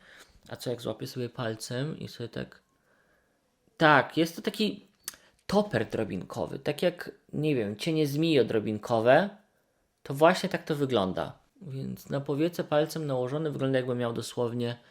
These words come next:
brokatowy cień, ale nie wygląda to źle. Na pewno nie jest to dla wszystkich, ale myślę, że będą osoby, które,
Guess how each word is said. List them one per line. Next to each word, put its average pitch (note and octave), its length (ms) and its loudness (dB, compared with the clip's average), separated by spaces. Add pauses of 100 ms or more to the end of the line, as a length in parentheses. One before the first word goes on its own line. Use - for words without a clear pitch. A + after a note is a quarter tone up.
(360)
brokatowy A#2+ 520 0
cień, E2 240 -6 (140)
ale F3 380 6 (640)
nie E3+ 160 2
wygląda F#3+ 260 2
to C3 120 -4
źle. A2 260 -2 (120)
Na C3+ 80 -2
pewno E3+ 260 0
nie D#3 60 2
jest C#3+ 160 0
to C#3 80 -4
dla B2+ 120 2
wszystkich, F3 540 -6
ale B2 140 2
myślę, A#2+ 280 -4
że A2+ 140 -2 (380)
będą D3 360 6
osoby, C3 360 0
które, A2+ 500 2